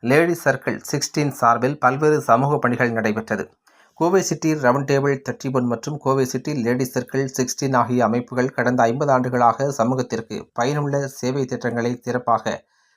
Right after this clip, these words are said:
செயல்படுத்தி வருகின்றன. இந்த இரண்டு அமைப்புகளும் இந்த ஆண்டு ரவுண்ட் டேபிள் இந்தியா வாரத்தை கொண்டாடும் விதமாக கோவை சங்கரா கண் மருத்துவமனையுடன் இணைந்து நவம்பர் பதினொன்று அன்று கோட்டை மாநகராட்சி நடுநிலைப் பள்ளியில் ப்ராஜெக்ட் ரெயின்போ என்ற கண் பரிசோதனை திட்டத்தை நடத்தினர்.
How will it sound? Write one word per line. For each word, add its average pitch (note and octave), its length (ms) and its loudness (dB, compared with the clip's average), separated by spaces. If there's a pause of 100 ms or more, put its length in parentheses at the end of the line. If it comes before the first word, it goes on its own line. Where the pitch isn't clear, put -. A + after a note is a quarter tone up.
(120)
செயல்படுத்தி C#3 640 0
வருகின்றன. A2 460 -2 (640)
இந்த D#3+ 260 2
இரண்டு E3+ 320 2
அமைப்புகளும் C3+ 600 2
இந்த B2 240 0
ஆண்டு B2+ 280 2
ரவுண்ட் B2+ 320 0
டேபிள் C3+ 320 -2
இந்தியா B2 380 0
வாரத்தை A#2+ 420 -2
கொண்டாடும் A2+ 460 -2
விதமாக A2+ 460 0
கோவை C3 320 0
சங்கரா B2+ 440 2
கண் B2 240 -2
மருத்துவமனையுடன் A#2 840 -4
இணைந்து G#2+ 380 -6 (840)
நவம்பர் D3 460 4
பதினொன்று D3+ 420 0
அன்று C3 300 0
கோட்டை C3+ 360 -2
மாநகராட்சி B2 580 0
நடுநிலைப் A#2 460 -2
பள்ளியில் A2+ 340 -2 (520)
ப்ராஜெக்ட் D#3+ 520 2
ரெயின்போ C#3 400 0 (100)
என்ற B2+ 220 0
கண் C3 240 -2
பரிசோதனை B2+ 480 -2
திட்டத்தை A#2+ 400 -6
நடத்தினர். A2 480 -4